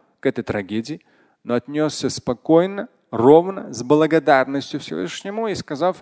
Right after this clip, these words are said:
"Инна лилляхи ва инна иляйхи раджиун". Этому родителю, этой матери, отцу постройте дворец в раю.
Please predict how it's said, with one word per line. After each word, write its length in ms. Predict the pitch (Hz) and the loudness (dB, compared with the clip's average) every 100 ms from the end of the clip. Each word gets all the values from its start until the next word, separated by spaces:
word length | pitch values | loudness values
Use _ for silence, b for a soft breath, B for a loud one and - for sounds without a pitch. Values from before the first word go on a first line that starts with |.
| - | -6
"Инна 220 | 214 180 | -4 -2
лилляхи 380 | 151 147 156 156 | -2 0 0 -2
ва 140 | 156 156 | -4 -4
инна 180 | 160 | -4
иляйхи 260 | 143 139 135 | -2 0 0
раджиун". 520 | 143 135 117 117 110 b b b b b | 0 0 0 -4 -6 b b b b b
Этому 380 | - 147 139 127 | -2 -2 0 -2
родителю, 480 | 123 117 175 - 123 | -2 -2 -4 -4 -6
этой 180 | 104 98 | -6 -12
матери, 520 | 90 131 139 - 120 | -10 -10 -10 -12 -12
отцу 440 | 113 - - 180 b b b b b _ _ _ _ _ _ | -14 -10 -8 -8 b b b b b _ _ _ _ _ _
постройте 720 | 131 - 160 170 175 185 196 - | -4 -2 0 0 0 -4 -8 -12
дворец 680 | 113 117 120 120 135 - - - _ | -8 0 0 0 -4 -8 -14 -16 _
в 140 | 117 104 | -8 -4
раю. 320 | 104 80 | -4 -6